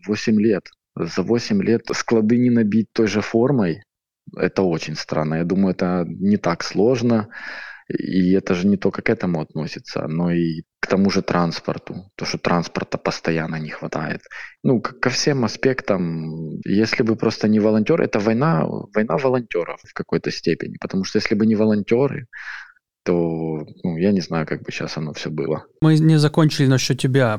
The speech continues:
Speaker 2: Это Донбасс и потом на обучении. Где ты теперь, да?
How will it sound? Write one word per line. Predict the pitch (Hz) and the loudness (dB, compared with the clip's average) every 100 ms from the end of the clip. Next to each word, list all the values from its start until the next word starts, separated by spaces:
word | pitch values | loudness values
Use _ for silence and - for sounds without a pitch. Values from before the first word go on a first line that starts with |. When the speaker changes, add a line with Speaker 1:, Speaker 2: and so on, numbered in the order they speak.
| - 147 | -4 -2
Speaker 2:
Это | - 139 | 2 4
Донбасс | 139 135 160 185 - | 4 4 4 4 4
и | 196 | 2
потом | - 143 151 143 | 2 2 4 6
на | 143 139 - | 6 4 2
обучении. | 151 135 127 143 113 107 110 - | 2 4 4 4 6 4 2 -4
Где | 156 143 143 | -4 2 2
ты | - 135 | 4 2
теперь, | - 127 185 190 | 2 2 4 6
да? | 147 | 6